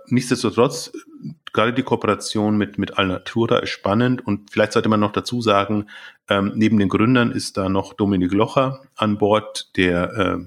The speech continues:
Le Shop, Migros Online jetzt, ähm, m-, glaub, mitgegründet nicht hat, aber sehr früh dabei war und lange, äh, d-, das, das Geschäft, ähm, geführt hat,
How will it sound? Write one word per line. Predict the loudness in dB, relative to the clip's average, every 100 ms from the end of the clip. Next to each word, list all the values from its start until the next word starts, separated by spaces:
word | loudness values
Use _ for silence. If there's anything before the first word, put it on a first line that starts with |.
| -14 _ _ _ _ _
Le | -2
Shop, | 2 0 0 -6 -6
Migros | -2 0 0 2
Online | 2 2 2
jetzt, | 0 -2 -12 -16 -18 -10 0
ähm, | 4 4 2 0
m-, | -2 -2 -10 _ -14 _ _ _ _ -8
glaub, | -2 2
mitgegründet | 0 0 0 2 2
nicht | 2 0 -6
hat, | 0
aber | 0
sehr | 2 0
früh | 2 2
dabei | 2 2 4
war | 2
und | 2 2
lange, | 4 4 2
äh, | 0 -2 -6 -6
d-, | -10 -8
das, | -8 -8
das | -8 -6
Geschäft, | -4 0 -2 -2 -8
ähm, | -4 -4 -4 -12
geführt | -14 -6 2 2 2
hat, | -2 -2